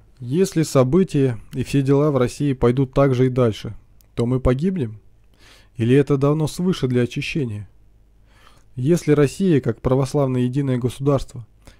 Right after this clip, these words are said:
исчезнет с карты земли, то будет ли это приход Антихриста?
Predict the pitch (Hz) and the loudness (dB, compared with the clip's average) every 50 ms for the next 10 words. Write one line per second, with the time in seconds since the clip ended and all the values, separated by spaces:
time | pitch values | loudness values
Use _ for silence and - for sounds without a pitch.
0 | _ _ 131 131 123 - - - 175 156 135 123 123 113 - - - 139 131 135 | _ _ -6 -6 -6 -6 -2 0 0 0 0 0 -4 -6 -6 -2 0 0 0 0
1 | - 127 123 143 147 143 139 131 120 110 101 98 - _ _ _ _ _ _ _ | -2 -4 -2 -2 -4 -2 0 0 -2 -2 -4 -8 -16 _ _ _ _ _ _ _
2 | _ _ - - 127 127 139 180 202 175 196 190 - 180 185 175 160 - 160 143 | _ _ -2 0 0 0 2 2 2 2 2 0 0 2 2 2 2 2 0 -2
3 | - - 151 143 - 147 139 - 147 147 131 - 170 135 101 110 110 - - - | 0 0 -2 -2 0 0 0 0 -2 -4 -4 -4 -4 -4 -4 -4 -8 -8 -12 -14
4 | 120 113 | -14 -16